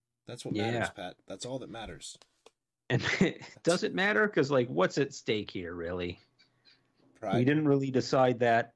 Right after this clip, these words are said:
Speaker 2: at the, uh, we didn't decide that at the, uh, end of last, last year's, uh, Oscars episode either.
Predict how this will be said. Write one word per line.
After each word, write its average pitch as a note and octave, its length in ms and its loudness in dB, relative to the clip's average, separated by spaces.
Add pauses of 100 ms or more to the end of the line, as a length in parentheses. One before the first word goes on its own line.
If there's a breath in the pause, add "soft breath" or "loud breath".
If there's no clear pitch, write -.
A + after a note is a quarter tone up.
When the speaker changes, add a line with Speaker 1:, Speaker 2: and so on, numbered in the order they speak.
Speaker 2:
at A#2 140 -8
the, A2 320 -2
uh, G2 200 -2 (2250)
we B2 160 2
didn't C3 180 2
decide A#2+ 400 2
that A2+ 160 4
at G2+ 140 -2
the, F#2+ 400 -2 (440)
uh, E2+ 580 0 (380)
end A2+ 180 -2
of F2+ 120 -8
last, G2+ 380 0 (500)
last G#2+ 380 0
year's, G2 240 -2
uh, A2+ 60 -2 (120)
Oscars G2+ 580 0
episode G2+ 400 0
either. F#2+ 320 0